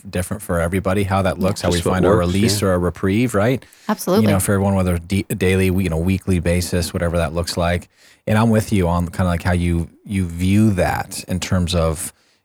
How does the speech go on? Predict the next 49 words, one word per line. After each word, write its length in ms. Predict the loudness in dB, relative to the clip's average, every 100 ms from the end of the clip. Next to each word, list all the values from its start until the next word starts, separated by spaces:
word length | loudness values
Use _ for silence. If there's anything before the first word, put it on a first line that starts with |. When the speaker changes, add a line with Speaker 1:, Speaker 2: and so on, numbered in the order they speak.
| -8
Speaker 1:
it 120 | -6
can't 240 | 0 0 2
be 80 |
balanced 460 | 0 2 2 0 2
all 120 | 0
across 280 | 0 0 -2
the 80 | -2
board 220 | 0 0
all 100 | 0
the 80 | -2
time. 300 | 0 0 0
It's 80 | -4
just 160 | -6 -4
impossible. 680 | -2 0 0 -2 -4 -6 -4
But 180 | -4 -2
we've 160 | -2
always 220 | 0 0
looked 160 | 0 -2
at 100 | -2
it 40 |
as, 80 | -2
like, 140 | -2 -4
a 80 |
line 360 | -2 -2 -2 -2
going 240 | -4 -6 -6
up 120 | -8
and 100 | -6
down, 320 | -4 -2 -2
and 240 | -4 -8
your 140 | -10 -8
business 340 | -6 -6 -6
is 120 | -4 -4
on 100 | -4
one 140 | -4
side 260 | -2 -2 0
and 120 | -2
Speaker 2:
Mm-hmm. 80 | -4
Speaker 1:
your 200 | -8 -10
life 360 | -8 -6 -8 -12
and 140 | -14
relationships 720 | -8 -8 -8 -10 -8 -8 -8
and 100 | -10
personal 320 | -2 -2 0 0
life 180 | 0 0
is 80 |
on 80 | 0
the 100 | 0
other. 240 | 2 2 2
And 160 | 0